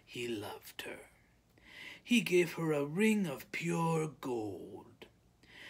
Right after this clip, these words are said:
He placed it on her finger. He said these words to her, 'I love you.'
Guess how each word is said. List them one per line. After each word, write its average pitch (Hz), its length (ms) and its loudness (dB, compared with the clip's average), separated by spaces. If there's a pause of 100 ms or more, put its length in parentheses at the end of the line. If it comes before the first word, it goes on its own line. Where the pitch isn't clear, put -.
(160)
He 175 160 -2
placed 170 480 2
it 175 100 6
on 160 160 2
her 139 140 0
finger. 101 800 -8 (720)
He 180 160 -4
said 170 400 4
these 165 280 -2
words 135 440 -2
to 127 180 -6
her, 98 420 -8 (320)
'I 202 200 2
love 185 500 -2
you.' 160 560 -8